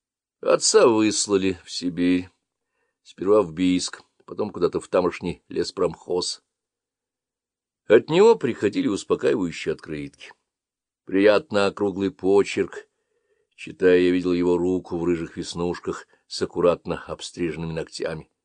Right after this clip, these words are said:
Перед сном он гладил меня, проводил два раза, от макушки до шеи. Мать никогда не гладила. Теперь без отца я плохо засыпал. Жизнь наша круто изменилась.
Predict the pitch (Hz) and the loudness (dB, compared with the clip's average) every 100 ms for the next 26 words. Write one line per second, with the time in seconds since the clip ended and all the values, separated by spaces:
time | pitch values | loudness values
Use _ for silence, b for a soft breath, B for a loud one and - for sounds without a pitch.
0 | _ _ _ _ _ _ - 80 - 90 | _ _ _ _ _ _ -10 -8 -4 -2
1 | 87 85 87 90 90 85 85 80 - _ | 0 2 2 2 0 -2 -4 -8 -10 _
2 | _ _ _ _ - - - 80 87 78 | _ _ _ _ -10 -4 -4 -2 -2 0
3 | 78 76 78 69 71 _ _ _ - 73 | 0 2 0 -4 -14 _ _ _ -20 -18
4 | 71 - 117 - 107 98 _ _ - - | -10 -4 -4 -6 -16 -18 _ _ -6 -6
5 | - - - 73 - _ _ _ _ _ | -4 -2 0 -2 -12 _ _ _ _ _
6 | _ _ _ _ _ - 80 - 87 90 | _ _ _ _ _ -6 -6 -4 -2 -2
7 | 82 85 85 85 80 78 76 76 - _ | 0 0 0 -2 0 0 0 -6 -10 _
8 | _ _ _ _ - 139 - 170 135 123 | _ _ _ _ -14 -10 0 0 2 -2
9 | 110 107 - 135 120 - 151 - 71 76 | -2 -4 -4 -2 -2 -4 -6 -6 -10 -10
10 | - - 82 - _ _ _ _ _ _ | -10 -8 -8 -8 _ _ _ _ _ _
11 | _ _ _ _ _ _ _ _ _ _ | _ _ _ _ _ _ _ _ _ _
12 | _ _ _ _ _ _ - 107 202 247 | _ _ _ _ _ _ -8 0 4 4
13 | 180 175 214 - 190 190 190 190 190 156 | 2 4 4 4 0 2 0 0 -4 -4
14 | 175 180 139 98 92 87 - - | -2 -2 -2 -2 -2 -2 -2 -4